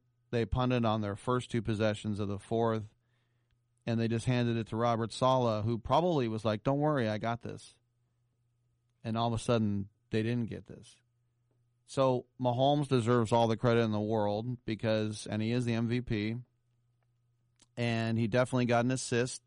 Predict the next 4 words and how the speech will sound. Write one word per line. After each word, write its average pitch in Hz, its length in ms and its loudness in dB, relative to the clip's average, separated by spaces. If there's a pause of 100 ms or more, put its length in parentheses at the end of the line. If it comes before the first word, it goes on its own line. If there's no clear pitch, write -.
(1400)
from 143 180 0
Kansas 131 320 2
City's 143 240 2
defense. 147 580 -2